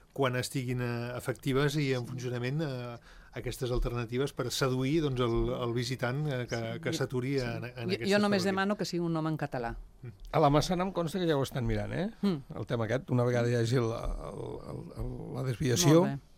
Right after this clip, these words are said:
Speaker 2: molt bé, me n'alegro.
Speaker 1: Pa-, parla-, parlant, parlant de català,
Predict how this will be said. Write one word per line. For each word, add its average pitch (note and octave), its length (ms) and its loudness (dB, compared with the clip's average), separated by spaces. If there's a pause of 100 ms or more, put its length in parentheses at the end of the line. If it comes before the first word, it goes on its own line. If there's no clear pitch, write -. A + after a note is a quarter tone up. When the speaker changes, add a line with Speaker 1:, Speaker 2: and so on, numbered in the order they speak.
(300)
Speaker 2:
molt D#3 220 -6
bé, C#3+ 100 -6
me D3 100 -8
n'alegro. D3 440 -8 (420)
Speaker 1:
Pa-, - 120 -18 (120)
parla-, C3 340 -4
parlant, C#3+ 480 -4
parlant C3+ 300 -6
de C3+ 100 -8
català, C3 540 -6